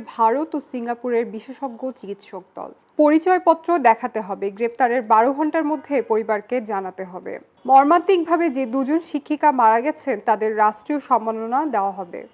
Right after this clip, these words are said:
পাকিস্তানকে জয় উপহার, চিকিৎসাধীন বিয়াল্লিশ, দুজনের উন্নতি। প্রিয় দর্শক, এখন পড়ছি পৃষ্ঠা তিন, দেশের খবর নিয়ে সাজানো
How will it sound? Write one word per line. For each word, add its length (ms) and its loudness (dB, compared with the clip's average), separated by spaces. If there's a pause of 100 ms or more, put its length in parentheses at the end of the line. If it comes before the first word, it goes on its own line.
পাকিস্তানকে 720 6
জয় 360 6
উপহার, 480 -4 (120)
চিকিৎসাধীন 760 2
বিয়াল্লিশ, 800 2
দুজনের 580 -2
উন্নতি। 480 -6 (160)
প্রিয় 140 -2
দর্শক, 380 -2
এখন 240 -4
পড়ছি 420 -6
পৃষ্ঠা 420 -10
তিন, 300 -8 (100)
দেশের 360 -4
খবর 340 -4
নিয়ে 160 -10
সাজানো 420 -8